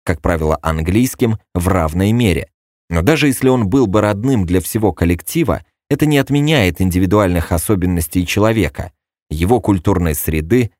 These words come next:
образования, прошлого опыта и тому подобных факторов. Вообще, языковые и особенно культурные барьеры являются серьезной проблемой. Будьте готовы к тому, что одни и те же слова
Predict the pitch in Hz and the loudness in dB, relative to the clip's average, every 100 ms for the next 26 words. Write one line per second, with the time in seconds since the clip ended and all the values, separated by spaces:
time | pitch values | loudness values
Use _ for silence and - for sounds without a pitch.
0 | - 87 87 80 80 104 110 101 85 - | -4 -2 -2 -2 0 0 0 0 -2 -4
1 | - - 127 - 92 80 - 127 113 98 | -4 0 0 0 -2 0 0 0 0 0
2 | 95 85 _ - 175 131 123 - 85 90 | 0 -2 _ -8 -2 0 0 0 0 0
3 | 90 82 - 73 - 71 69 _ _ _ | 0 -2 -2 -6 -4 -6 -6 _ _ _
4 | _ _ _ _ _ _ _ 82 80 - | _ _ _ _ _ _ _ -4 -2 -2
5 | 151 123 90 85 107 104 127 92 92 90 | 0 0 0 0 -2 2 2 2 0 -2
6 | - 104 90 95 - 110 98 131 98 87 | 0 -2 0 -2 0 -2 0 0 2 0
7 | 80 85 87 107 165 101 - _ _ - | 0 0 -2 0 0 0 -4 _ _ -14
8 | 78 82 110 101 98 - 87 82 82 90 | -6 0 0 0 -4 0 0 0 0 -2
9 | 85 110 127 135 82 - - _ _ _ | 0 -2 0 0 0 -4 -12 _ _ _
10 | - 101 196 - 156 135 139 139 110 85 | -4 -2 -2 -2 -4 2 0 2 2 0
11 | - 82 90 139 110 - 82 82 107 107 | -2 -2 0 0 -2 0 0 0 0 0
12 | 85 92 80 71 76 78 110 120 | 0 0 -2 -4 -2 0 0 -2